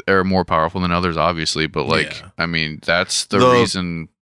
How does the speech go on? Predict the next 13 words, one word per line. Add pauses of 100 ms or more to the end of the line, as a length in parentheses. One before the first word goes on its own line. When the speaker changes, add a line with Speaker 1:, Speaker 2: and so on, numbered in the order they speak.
(280)
Speaker 2:
Baltimore
chapter
of
the
F
O
P
is
pretty
fucking
strong,
though. (120)
Speaker 1:
Oh.